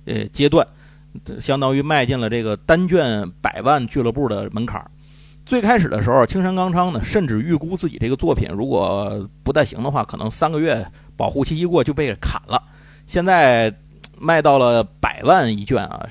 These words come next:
有一种垂死病中惊坐起，扶摇直上九万里的这种梦幻感。一九九六年一月八号，柯南T V的动画开始播放了。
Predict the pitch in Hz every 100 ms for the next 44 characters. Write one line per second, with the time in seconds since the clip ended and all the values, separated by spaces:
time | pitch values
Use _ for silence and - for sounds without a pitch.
0 | - 120 117 123 117 95 104 107 - 131
1 | 131 107 131 123 131 135 147 143 120 -
2 | - 98 - 123 120 120 123 120 104 104
3 | 117 110 85 101 107 95 127 117 113 98
4 | 82 - - - - - - - - -
5 | - - 226 233 254 165 185 208 165 170
6 | 190 147 156 175 151 - - - - -
7 | 233 214 208 214 220 220 214 175 254 185
8 | 131 113 95 110 98 101 101 98 110 -